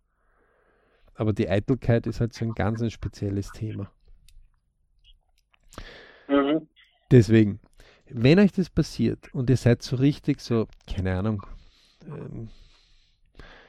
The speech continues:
Speaker 1: ihr habt in einem Tischtennisverein mitgeholfen, das ist ein Jugendtischtennisverein, wir nehmen abs-, absichtlich solche abstrakten Beispiele, wobei es gibt einige, die sehr gut Tischtennis spielen, auch in Österreich,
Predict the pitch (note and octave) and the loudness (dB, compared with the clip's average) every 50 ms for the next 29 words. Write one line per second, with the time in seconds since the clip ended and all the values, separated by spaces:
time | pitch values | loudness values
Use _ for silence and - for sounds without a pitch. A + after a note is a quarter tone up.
0 | _ _ _ _ _ _ _ - B2+ A#2+ A#2+ - - C#3+ C3 C#3 C#3 B2+ - - | _ _ _ _ _ _ _ 0 4 4 4 4 4 2 4 4 4 2 0 -2
1 | D#3+ D#3 - - - D#3 D3+ D3 D3 C3+ - - - C#3 C#3 C3 B2+ A#2+ A#2 B2 | -2 -2 -2 -2 -2 0 0 2 0 -2 -2 -4 -2 -2 0 0 0 0 0 0
2 | C3 C#3 C3+ C3+ C3+ C#3+ D3 D3 D#3 D3+ - - - D3 C3 A#2+ B2+ B2+ C3 B2 | 0 0 -2 -2 -4 -4 -2 -2 -2 -2 -4 -4 -2 0 0 2 2 2 2 0
3 | - - - C#3+ C#3 C#3 C3+ C3+ C3+ C3 B2+ - - A#2 G#2+ A#2 A#2+ A#2 A2+ A2+ | -2 -6 -8 -6 -6 -4 -4 -4 -4 -6 -6 -6 -8 -8 -4 -4 -4 -4 -2 0
4 | C3 C#3+ D3+ C#3+ C3+ C3 - - - C#3+ - - - - C3+ C3 C3 A#2 - - | 0 0 0 -2 -6 -14 -16 -16 -16 -14 -14 -10 -6 -4 -2 -2 -2 -4 -4 -4
5 | - B2 A#2+ A#2 A#2 A2+ A2+ A#2 B2 B2 B2 A#2+ A#2 A#2 G#2+ G#2+ G#2 G#2 G2 - | -4 -2 0 0 0 2 2 2 0 -2 -4 -6 -8 -10 -8 -6 -6 -6 -6 -6
6 | - - - - - A2 - - - A2+ - - A2+ G2+ - - G2+ - - G#2+ | -8 -10 -10 -8 -10 -10 -10 -10 -12 -12 -10 -8 -8 -6 -6 -6 -8 -6 -6 -8
7 | G2 G2+ G2+ G2+ - - - G2 F#2+ - - A#2+ A2+ G#2+ G#2+ G#2+ - - A#2+ A#2 | -6 -6 -6 -8 -8 -6 -6 -6 -6 -6 -6 -6 -4 -4 -4 -4 -4 -2 -2 0
8 | A#2+ A#2 - - - - - - - - - - G#2 G2+ G2 F#2+ - - - C#3 | 0 -2 -4 -8 -18 -20 -20 -20 -20 -16 -10 -6 -2 -2 -2 -2 -2 -6 -10 -8
9 | - - C#3 C#3 C#3 C3+ - C3+ C3 - - C3 B2+ A#2+ A2 A2+ _ _ _ _ | -6 -4 -4 -4 -4 -4 -4 -6 -6 -6 -6 -6 -6 -6 -8 -12 _ _ _ _
10 | _ - - A2+ B2 - - - C#3+ C3 - - C#3 C3 B2+ - - - C3 C3 | _ -10 -8 -6 -6 -8 -8 -10 -14 -12 -10 -8 -6 -6 -6 -8 -6 -6 -4 -4
11 | C3 C3 B2 A2+ A2+ A#2+ B2 A#2+ B2+ B2+ - - C3 C3 B2+ A#2+ - _ | -4 -4 -6 -6 -6 -6 -6 -6 -8 -8 -6 -4 -2 -2 -2 -2 -4 _